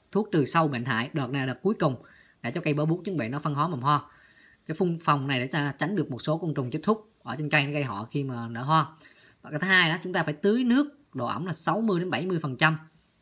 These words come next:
tùy vào cái thời tiết, thổ nhưỡng, đất mà chúng ta tưới.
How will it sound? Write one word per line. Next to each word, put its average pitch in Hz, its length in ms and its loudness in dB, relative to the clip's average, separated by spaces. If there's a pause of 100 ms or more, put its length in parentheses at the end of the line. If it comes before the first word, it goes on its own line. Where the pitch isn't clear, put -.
(100)
tùy 156 180 4
vào 123 440 0
cái 185 400 -2
thời 139 140 -2
tiết, 220 300 0
thổ 135 100 -2
nhưỡng, 135 260 -2
đất 202 120 4 (300)
mà 127 120 -8
chúng 170 120 -6
ta 147 420 2
tưới. 185 240 2